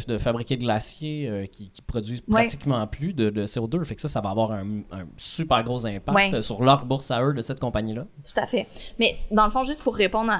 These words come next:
Speaker 2: à ta question de ce que tu me demandais tantôt, comment on, on va le mesurer, on va pouvoir le mesurer, euh, à terme quand les deux, donc la Californie et le Québec, vont produire leur bilan, euh, des émissions de G E S.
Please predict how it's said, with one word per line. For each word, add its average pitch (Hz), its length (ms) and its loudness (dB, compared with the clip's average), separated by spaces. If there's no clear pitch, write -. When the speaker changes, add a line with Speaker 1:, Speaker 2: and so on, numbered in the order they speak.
Speaker 2:
à 202 60 0
ta 190 140 -4
question 208 520 -2
de 185 300 -2
ce - 120 -16
que - 60 0
tu 190 160 -4
me 185 120 4
demandais 180 320 2
tantôt, 202 260 -4
comment 180 500 0
on, 175 40 0
on - 20 -2
va 180 140 2
le 180 60 2
mesurer, 190 400 2
on 208 120 8
va 202 120 4
pouvoir 233 220 0
le 240 120 0
mesurer, 202 680 0
euh, 175 480 2
à 185 80 4
terme 247 440 6
quand 226 420 2
les 190 260 4
deux, 233 380 4
donc 185 320 2
la 214 120 4
Californie 233 560 2
et 220 60 2
le 220 80 0
Québec, 208 380 2
vont 190 120 2
produire 196 400 -2
leur 196 200 -4
bilan, 185 320 0
euh, 175 680 0
des 185 220 2
émissions 202 340 0
de 202 60 -4
G 185 180 4
E 170 140 2
S. - 240 -12